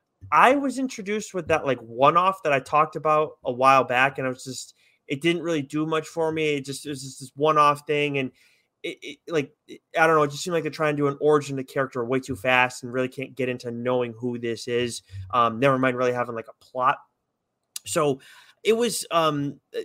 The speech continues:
so I, but still, like, the character's look and her, like, background as a Native American, I was interested in.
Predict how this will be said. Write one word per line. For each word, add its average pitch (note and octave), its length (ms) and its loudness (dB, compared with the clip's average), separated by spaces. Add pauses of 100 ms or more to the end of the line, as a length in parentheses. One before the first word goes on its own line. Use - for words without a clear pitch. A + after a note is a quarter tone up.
so F3+ 240 -2
I, E3+ 240 0
but F3 120 -4
still, A3 240 0
like, D#3 160 0
the C#3+ 60 -16
character's E3+ 480 0
look E3+ 320 0
and C#3 140 -4
her, C3+ 280 0
like, B2+ 240 -6
background C#3+ 380 2
as B2 100 -8
a B2 60 -10
Native B2+ 220 -2
American, A#2+ 340 -4
I A#2+ 80 -2
was A2+ 160 -4
interested B2 640 -4
in. G#2+ 40 -18